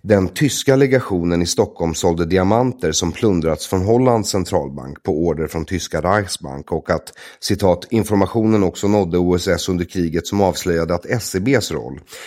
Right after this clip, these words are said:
ägd av familjen Wallenberg, som uppenbarligen tagit emot mer än fyra komma fem miljoner U S D från Reichsbank nittonhundrafyrtio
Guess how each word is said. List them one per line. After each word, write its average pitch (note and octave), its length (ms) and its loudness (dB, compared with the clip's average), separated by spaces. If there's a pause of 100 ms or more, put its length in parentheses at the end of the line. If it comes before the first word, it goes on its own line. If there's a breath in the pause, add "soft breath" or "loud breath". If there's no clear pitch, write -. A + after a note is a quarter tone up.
(120 loud breath)
ägd F#2 340 2
av F2+ 100 4
familjen F2+ 440 2
Wallenberg, F#2 640 0
som - 160 -6
uppenbarligen F#2+ 720 2
tagit G2+ 300 0
emot E2+ 260 -2
mer F2+ 260 4
än E2+ 100 0
fyra E2+ 320 0
komma F2 220 -2
fem E2+ 260 0
miljoner E2 420 0
U F#2+ 220 0
S - 140 -6
D A#2+ 200 2
från A2 240 0
Reichsbank D2+ 680 -4
nittonhundrafyrtio D#2 920 -4